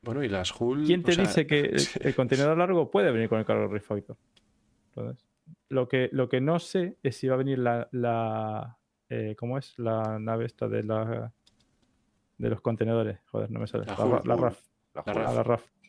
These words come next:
Speaker 3: Ah, la raf.
Speaker 2: Lo que no sé... o sea, puede venir en el cargo refactor tranquilamente, es un tamaño de contenedor,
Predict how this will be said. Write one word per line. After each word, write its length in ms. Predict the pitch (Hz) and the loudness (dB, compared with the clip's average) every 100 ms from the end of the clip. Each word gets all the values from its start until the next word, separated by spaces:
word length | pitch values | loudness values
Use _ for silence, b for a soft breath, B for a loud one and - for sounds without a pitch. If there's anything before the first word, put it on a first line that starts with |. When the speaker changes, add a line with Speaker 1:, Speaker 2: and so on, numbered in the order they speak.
| _ _ - | _ _ -16
Speaker 3:
Ah, 60 | 80 | -14
la 80 | 67 | -14
raf. 140 | - _ 127 | -16 _ 0
Speaker 2:
Lo 80 | |
que 80 | 127 | 2
no 160 | 147 170 | 2 0
sé... 140 | - | 0
o 60 | 135 | 0
sea, 140 | 139 123 | 0 2
puede 220 | 185 202 | 2 2
venir 240 | 190 160 | 4 4
en 100 | 120 | 4
el 80 | 113 | 2
cargo 240 | 143 156 143 | 2 2 2
refactor 420 | 127 123 113 98 | 2 0 0 -2
tranquilamente, 640 | 104 110 131 131 120 101 | -2 -2 0 2 2 2
es 120 | 107 139 | 0 0
un 80 | |
tamaño 340 | 123 127 120 113 | -2 0 0 0
de 80 | 107 | -2
contenedor, 560 | 110 110 110 120 147 | -2 0 2 0 -2